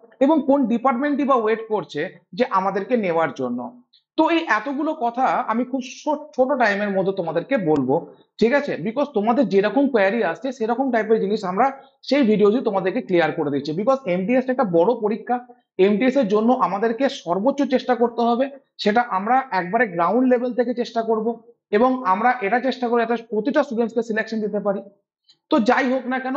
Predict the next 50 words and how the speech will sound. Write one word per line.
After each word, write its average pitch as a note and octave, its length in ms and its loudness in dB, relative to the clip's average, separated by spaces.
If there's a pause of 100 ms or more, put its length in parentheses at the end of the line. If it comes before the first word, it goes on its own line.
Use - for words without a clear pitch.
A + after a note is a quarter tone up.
(140)
এই B3 100 -4
কমপ্লিট G3+ 520 -2
প্রসেসটার A#3 420 0
মধ্যে A#3 260 2
প্রথম A3 380 2
হচ্ছে B3 200 0
এসএসসি G3 400 -2
এমটিএস F#3 320 0
এর A3+ 80 0
নোটিফিকেশন G#3+ 600 0
বেরিয়েছে B3+ 400 0 (380)
এবং A3+ 200 2 (140)
এক G#3 220 0
মাস B3+ 260 -4
আছে, A3+ 220 -2
সাতাশ G#3+ 360 -4
তারিখে A#3 220 -2
ফর্ম G#3 220 -8
ফিল A#3 140 -2
আপ B3 120 -2 (220)
শুরু B3+ 200 2
হয়েছে B3+ 280 4 (300)
এবং A#3+ 300 0
একত্রিশে A3 340 0
জুলাই F#3+ 360 0
পর্যন্ত G#3 220 -2
ফর্ম A#3 240 -2
ফিল F#3+ 120 0
আপ F#3+ 140 0
চলবে। C#3 300 0 (680)
এবার A3 180 2
ব্যাপার A#3 320 0
হচ্ছে D4+ 180 -6
যে D4+ 100 -2
এই B3+ 260 0
যে C#4+ 40 0
আমরা C#4+ 200 0
ফর্ম A#3 200 0
ফিল B3+ 140 0
আপটা B3+ 200 2
করলাম, B3 360 2
এখানে A3 240 -2
পোস্ট A3+ 320 -2
প্রেফারেন্স A3 460 0
বা G#3+ 100 2
হেনা G3 240 -4
তেনা A3+ 200 0
এইগুলো G#3+ 340 0
আমরা G#3 140 0
দিলাম, A3+ 420 0